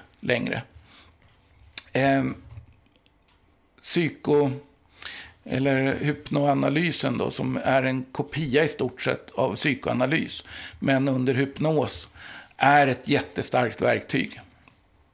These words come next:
Eh, jag har bakat in det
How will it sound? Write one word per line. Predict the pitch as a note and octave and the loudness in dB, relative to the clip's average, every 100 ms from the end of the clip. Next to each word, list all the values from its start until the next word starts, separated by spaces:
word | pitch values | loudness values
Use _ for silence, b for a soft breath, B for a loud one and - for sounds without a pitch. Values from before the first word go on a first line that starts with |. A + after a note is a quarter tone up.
| _ _ _ _ - | _ _ _ _ -6
Eh, | A#2 A#2+ A#2+ A2 G#2+ - _ | -2 0 0 -4 -6 -12 _
jag | - C#3 | 0 4
har | C#3 C#3+ | 4 4
bakat | D#3+ C#3+ - C#3+ | 2 2 0 -2
in | C#3 D3+ C#3 | -2 -2 -2
det | A2+ B1 | -4 -6